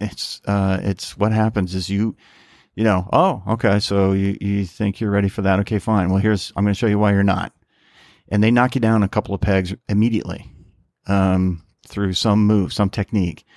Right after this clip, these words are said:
You know, they, they arm bar you in some way that you didn't even think was possible, or they break through your defense that you just learned 'cause it's like this new toy, and, and boom, they take you down. I, I do that with my students when <laughs> I would teach them,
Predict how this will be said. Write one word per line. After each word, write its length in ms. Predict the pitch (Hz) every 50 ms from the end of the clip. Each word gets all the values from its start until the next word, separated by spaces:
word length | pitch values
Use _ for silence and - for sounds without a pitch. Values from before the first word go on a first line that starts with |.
| - - - - _ _ _ _ _ _ -
You 100 | 101 95
know, 160 | 95 92 92
they, 160 | 92 92 90
they 220 | - - 104 101
arm 260 | - 107 107 107 107 101
bar 220 | 95 92 98 101
you 220 | 98 95 98 95
in 180 | 98 95 92 -
some 260 | - - 110 104 101
way 200 | 98 95 98 101
that 200 | 92 95 87 -
you 140 | 101 104 107
didn't 240 | 98 - 117 104 104
even 160 | 101 98 95
think 180 | - 110 98 95
was 120 | 92 -
possible, 480 | - 98 92 92 92 - - 90 90 87
or 220 | 85 82 92 90
they 360 | 90 98 98 95 98 98 95 - _ - _ _ _ _ _ -
break 180 | 113 107 101 -
through 160 | - 117 107
your 140 | 101 101 92
defense 520 | 92 90 - - 104 101 98 95 - -
that 80 | 95 95
you 100 | 95 98
just 420 | 101 98 113 113 95 - - -
learned 280 | 107 98 92 90 90 -
'cause 220 | - 92 - -
it's 160 | 82 - -
like 160 | 92 87 -
this 260 | - 90 90 - - 101
new 140 | 98 95
toy, 500 | - - - 101 98 92 82 - 95 - _ _ _ -
and, 320 | 98 92 92 92 95 - -
and 280 | 95 98 92 87 87
boom, 300 | - 127 135 127 113 95
they 120 | 92 95 90
take 220 | - 110 101 -
you 80 | - 95
down. 320 | 101 101 98 92 95 -
I, 300 | - 117 151 170 147 113 -
I 140 | 101 107 117
do 360 | 113 95 - 95 92 113 107
that 140 | 107 107 104
with 120 | 120 104
my 160 | 95 95 107
students 480 | 110 - - 90 90 90 95 - - -
when 200 | - 95 98 98
<laughs> 40 | -
I 60 | 135
would 160 | 120 117 113 -
teach 240 | 113 107 95 107
them, 300 | 117 147 170 151 120 127